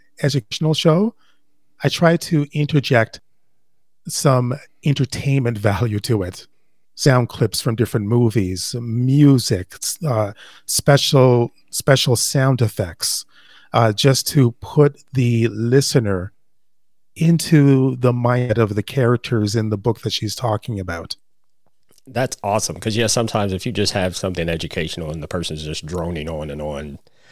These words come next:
Speaker 2: I don't know about you, I, I lose my focus and I lose interest, and I'm like, "Well, I'm not even
Speaker 1: Yeah.
Speaker 2: listening to you anymore."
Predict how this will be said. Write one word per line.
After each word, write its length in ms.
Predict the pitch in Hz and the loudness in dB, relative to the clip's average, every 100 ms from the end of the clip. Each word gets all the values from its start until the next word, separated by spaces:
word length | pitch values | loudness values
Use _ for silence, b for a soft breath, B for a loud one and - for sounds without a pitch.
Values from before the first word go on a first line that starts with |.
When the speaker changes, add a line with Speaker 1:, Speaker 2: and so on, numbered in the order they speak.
| b b b _ | b b b _
Speaker 2:
I 120 | 110 110 | -4 -2
don't 120 | 95 | -2
know 100 | 87 | -2
about 180 | 85 82 | -2 -4
you, 140 | 85 | -4
I, 140 | 82 90 | -4 -2
I 80 | 123 | -2
lose 260 | 120 107 | 0 0
my 120 | 92 80 | -2 -4
focus 440 | 87 85 80 - | -4 -4 -6 -6
and 80 | 80 | -6
I 60 | |
lose 260 | 76 85 80 | -4 -6 -4
interest, 380 | 82 82 71 - | -6 -6 -10 -10
and 100 | 80 | -10
I'm 120 | 78 | -8
like, 200 | 76 - | -8 -6
"Well, 100 | 85 | -4
I'm 60 | 90 | -2
not 180 | 80 | -4
even 180 | 78 73 | -4 -6
Speaker 1:
Yeah. 60 | 76 | 0
Speaker 2:
listening 320 | 202 120 78 | 0 0 -6
to 120 | - | -6
you 100 | 76 | -6
anymore." 320 | 76 - 76 | -6 -8 -6